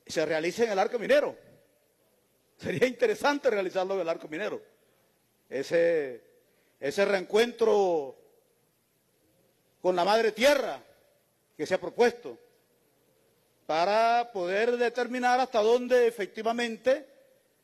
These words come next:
lo que está aconteciendo en el Arco Minero responde a la descripción que nos hizo el ciudadano diputado hace unos momentos, eh, en su exposición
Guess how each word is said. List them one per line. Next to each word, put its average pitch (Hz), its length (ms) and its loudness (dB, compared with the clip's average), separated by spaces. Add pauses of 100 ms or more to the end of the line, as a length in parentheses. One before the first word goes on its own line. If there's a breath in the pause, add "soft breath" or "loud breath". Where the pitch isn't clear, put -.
(140)
lo 170 180 -4
que 170 100 -4
está 196 280 0
aconteciendo 240 840 -2
en 180 60 -6
el 185 120 -2
Arco 214 220 -2
Minero 254 440 2 (960)
responde 226 800 2
a 226 60 4
la 214 100 2
descripción 208 680 -2 (600)
que 196 100 -2
nos 226 180 -2
hizo 240 320 0
el 226 60 2
ciudadano 185 400 0
diputado 175 640 -2 (380)
hace 160 240 -4
unos 160 140 -6
momentos, 143 640 -8 (920)
eh, 120 480 -6 (580)
en 170 180 -2
su 175 120 -4
exposición 165 720 -2